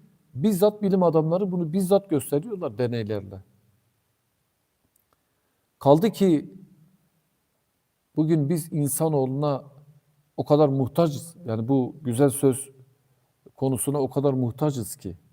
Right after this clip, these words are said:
birbirimizle karşılaştığımızda bu anlamda birbirimizin, e, şifası olalım inşallah. Tabii bu sadece güzel söz mü? Hayır.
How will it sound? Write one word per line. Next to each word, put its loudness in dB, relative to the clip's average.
birbirimizle -2
karşılaştığımızda -6
bu -4
anlamda -4
birbirimizin, -4
e, -2
şifası 0
olalım -2
inşallah. -4
Tabii 8
bu 6
sadece 10
güzel 4
söz 2
mü? -4
Hayır. 0